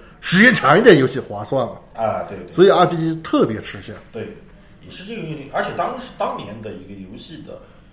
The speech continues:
Speaker 2: 开发能力和游戏公司的数量也不能和现在比。那个时候一年可能就开发几百款游戏啊，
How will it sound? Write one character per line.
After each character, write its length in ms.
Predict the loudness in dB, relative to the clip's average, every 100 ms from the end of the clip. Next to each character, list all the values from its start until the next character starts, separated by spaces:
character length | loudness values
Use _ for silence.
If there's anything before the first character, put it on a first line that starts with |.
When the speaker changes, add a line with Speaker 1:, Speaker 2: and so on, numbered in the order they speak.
| -20 -16
Speaker 2:
开 120 | -8
发 100 | -8
能 200 | -8 -12
力 220 | -16 -18
和 160 | -20 -18
游 180 | -16 -16
戏 140 | -16
公 140 | -14 -16
司 120 | -14
的 60 | -16
数 160 | -12
量 120 | -14
也 60 | -14 -16
不 40 |
能 120 | -16
和 40 | -14
现 140 | -12
在 80 | -10
比。 80 | -12 -16 -20 _ -20 -20 -20 -20 -14
那 160 | -12
个 80 | -12
时 140 | -12
候 160 | -10 -10
一 100 | -10
年 300 | -12 -14 -16
可 120 | -18
能 120 | -20 -18
就 100 | -18
开 100 | -14
发 180 | -12 -12
几 160 | -12 -14
百 100 | -14
款 180 | -14 -18
游 160 | -20
戏 120 | -20
啊， 100 | -20